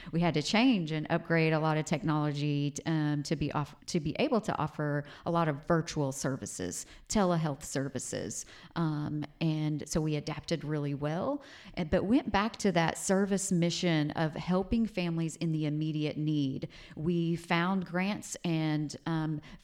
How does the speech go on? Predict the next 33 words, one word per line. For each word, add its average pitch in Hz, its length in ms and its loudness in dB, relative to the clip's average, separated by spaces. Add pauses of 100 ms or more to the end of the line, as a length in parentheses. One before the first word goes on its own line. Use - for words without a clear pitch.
foundations 185 580 2
that 185 180 2
were 156 180 0
willing 165 220 0
to 160 120 -6
support - 460 -2
us, 202 300 0
and 170 160 2
we're - 160 -4 (100)
able 160 180 -2 (160)
to, 151 340 2 (400)
um, 165 280 2
almost 170 440 2
triple 214 320 -2
our 170 100 2 (120)
supply 165 640 0
of 156 500 0 (440)
baby 214 300 6
formula 160 600 2
to - 180 0
offer 160 300 0
families 165 540 2
that - 200 -2
have, 160 520 2 (420)
uh, 165 200 4
that 180 160 4
need 185 200 6
to 220 80 2
feed 190 320 0
their 143 160 0 (120)
children. 131 520 -2 (200)
You 170 180 2
know, 156 120 2